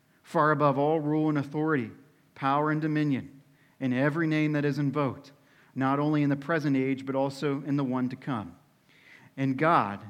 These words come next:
placed all things under his feet and appointed him to be head over everything for the church, which is his body, the fullness of him who fills everything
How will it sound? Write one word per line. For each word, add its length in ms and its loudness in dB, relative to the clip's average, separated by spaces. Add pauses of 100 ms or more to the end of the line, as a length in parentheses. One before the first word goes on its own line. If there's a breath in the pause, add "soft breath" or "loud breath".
(100)
placed 380 2
all 300 4
things 400 0
under 200 0
his 220 -4
feet 320 0
and 160 -2
appointed 420 0
him 300 -2 (280 loud breath)
to 60 -6
be 140 0
head 300 0
over 260 0
everything 760 -2 (380 soft breath)
for 140 -6
the 80 -2
church, 600 -4
which 280 -4
is 340 -2
his 220 -4
body, 400 -4 (560 soft breath)
the 80 -6
fullness 560 -2
of 140 -8
him 340 -6 (540 soft breath)
who 100 0
fills 320 -4
everything 560 -6